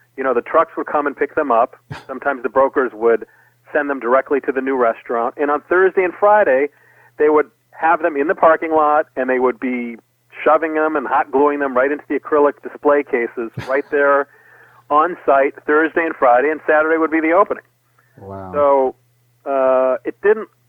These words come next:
Speaker 1: allow a lot of time for research and diligence, let's just say.
Speaker 2: Right.
Speaker 1: And that's how it went a lot of the time. I mean, I, I think more thought perhaps went into buying the, the high ticket prices, the, you know, the marquee pieces,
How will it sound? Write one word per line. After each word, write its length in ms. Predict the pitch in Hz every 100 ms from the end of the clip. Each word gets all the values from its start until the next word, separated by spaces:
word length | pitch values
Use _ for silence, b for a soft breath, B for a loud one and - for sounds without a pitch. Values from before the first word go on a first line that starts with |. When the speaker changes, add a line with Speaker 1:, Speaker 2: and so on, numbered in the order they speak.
| 156
Speaker 1:
allow 500 | 147 156 151 151 143
a 60 |
lot 300 | 127 139 143
of 100 | 139
time 380 | - 139 131 127 -
for 580 | 127 120 120 117 117 - _ _ _ _ _ _
research 420 | 135 151 151 139
and 140 | 135 117
diligence, 460 | 143 151 117 107 -
let's 180 | 131 120 -
just 140 | 117 -
say. 300 | - 110 113
Speaker 2:
Right. 400 | 107 107 107 101 - _ _ _ _
Speaker 1:
And 400 | 135 131 131 131
that's 240 | 151 180 -
how 360 | 170 156 156 165 _
it 100 | 147
went 380 | 147 135 139 139 _ _ _
a 60 | 135
lot 300 | 131 131 127
of 60 |
the 60 | 113
time. 400 | - 123 98 110
I 60 | 113
mean, 240 | 117 117 _ _ _ _ _ _ _
I, 280 | - -
I 20 | 117
think 200 | 131 -
more 200 | 123 120
thought 320 | 131 120 -
perhaps 340 | 117 117 -
went 160 | 120 117
into 160 | 113
buying 420 | 107 117 117 113 110
the, 320 | 107 113 110 _ _
the 60 | 107
high 180 | 127 120
ticket 280 | - 131 -
prices, 580 | 139 147 - 147 135 110
the, 420 | 107 107 104 98
you 60 | 120
know, 80 | 110
the 60 | 107
marquee 420 | 117 113 - 131
pieces, 460 | - 139 151 139